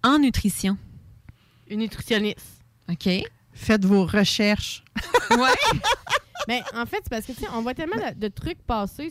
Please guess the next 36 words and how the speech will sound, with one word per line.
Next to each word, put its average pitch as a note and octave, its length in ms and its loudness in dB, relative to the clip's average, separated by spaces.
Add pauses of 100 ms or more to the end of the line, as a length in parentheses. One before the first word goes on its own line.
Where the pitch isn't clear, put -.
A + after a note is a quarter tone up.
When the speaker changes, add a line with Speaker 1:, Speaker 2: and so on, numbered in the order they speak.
Speaker 2:
sur - 120 -16
Internet, G#3 580 -4 (100)
des, A#3 540 -2
euh, F#3+ 200 -2
genre, B3 600 -2
solutions C4+ 480 -2
miracles C4+ 680 0
pour A#3 140 -2
Speaker 1:
Ouais. G#3+ 100 6
Speaker 2:
perdre B3+ 340 4 (240)
cinquante C4 500 -4
livres C4+ 380 -2
en, G#3 200 4 (220)
en, G3 200 4
genre, G3+ 260 4
deux G#3+ 200 4
mois, B3+ 460 4 (360)
euh, A3 240 4
une C4+ 140 0
petite - 180 -12
pilule C#4 280 2
magique, C4+ 840 0
euh, A#3 420 2 (260)
pas C#4+ 100 2
besoin C#4+ 280 4
de D#4 60 -4
faire C#4 180 2
de B3 140 0
sport, C#4 300 2
prends C#4 220 0
des C4 120 -2
gommises. C4 720 2 (320)
Euh, A3 500 0 (1040)
donc, B3 300 2 (340)
pour D4 220 4
moi, C#4+ 260 4